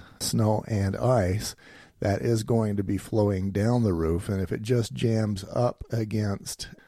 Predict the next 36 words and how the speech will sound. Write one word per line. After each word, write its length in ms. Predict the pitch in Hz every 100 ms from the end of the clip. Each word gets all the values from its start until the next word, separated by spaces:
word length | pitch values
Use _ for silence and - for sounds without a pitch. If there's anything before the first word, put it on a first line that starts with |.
| _
a 80 | -
flat 300 | - 117 -
part 220 | - 101
of 80 | 92
the 100 | 90
chimney, 520 | - 131 113 87 85 - - - -
you 200 | 110 107
will 180 | 110 104
get 180 | 98 90
ice 300 | 90 95 -
damming 440 | 80 78 78 73
there. 440 | 73 69 71 98 - _ - _ 117
Ice 340 | 127 139 -
damming 680 | 139 117 110 107 104 104 104
is 500 | 107 101 95 95 95
going 520 | 95 104 107 98 98
to 800 | - 104 95 90 90 87 85 87 _ _ -
pry 260 | 127 113
up 220 | 110 -
the, 320 | 113 98 90 87
the 80 | 98
shingles, 800 | - 113 107 98 95 92 - -
turn 220 | - 107
those 280 | 101 98 90
into 520 | 95 90 - 95 87
scrambled 500 | 82 - 90 85 85
eggs, 420 | 123 127 110 107 95
and 300 | 92 87 82
cause 320 | 95 82 73
water 320 | 82 85 73
entry 320 | 76 71 80
down 260 | 73 69 65
into 220 | 69 71
the 80 | 60
living 280 | 76 67 58
space. 380 | - 64 57